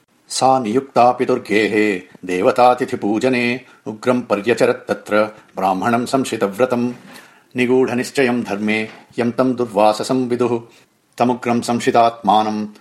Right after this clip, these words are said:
सर्वयत्नैरतोषयत्। तस्यै स प्रददौ मन्त्रमापद्धर्मान् ववेक्षया। अभिचाराभिसंयुक्तमब्रवीच्चैव तां मुनिः।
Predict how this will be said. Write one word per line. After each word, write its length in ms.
सर्वयत्नैरतोषयत्। 1500
तस्यै 380
स 100
प्रददौ 540
मन्त्रमापद्धर्मान् 1300
ववेक्षया। 840
अभिचाराभिसंयुक्तमब्रवीच्चैव 2000
तां 200
मुनिः। 460